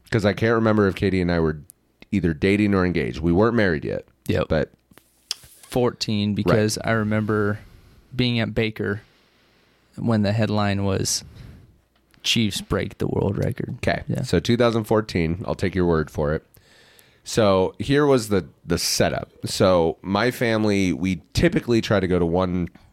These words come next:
Speaker 1: Chiefs game a year.
Speaker 2: Yep.
Speaker 1: Katie and I, according to this timeline, were a few months into dating, but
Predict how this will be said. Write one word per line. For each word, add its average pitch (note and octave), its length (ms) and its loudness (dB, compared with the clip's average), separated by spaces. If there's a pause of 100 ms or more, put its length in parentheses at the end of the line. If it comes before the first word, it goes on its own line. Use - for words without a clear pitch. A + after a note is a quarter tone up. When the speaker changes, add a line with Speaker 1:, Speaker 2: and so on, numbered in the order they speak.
(140)
Speaker 1:
Chiefs F#2 280 -4
game D#2 200 -2
a - 20 -2
year. G1+ 240 -6 (220)
Speaker 2:
Yep. B2 200 2 (460)
Speaker 1:
Katie G#2+ 300 4
and G2 100 4
I, F#2 380 2 (100)
according F2+ 420 0
to F#2+ 120 -4
this E2+ 160 -2
timeline, E2+ 640 -2
were E2 400 0 (320)
a - 20 -16
few B2+ 200 0
months A2+ 260 0
into G#2+ 180 0
dating, F2+ 500 0
but E2+ 300 0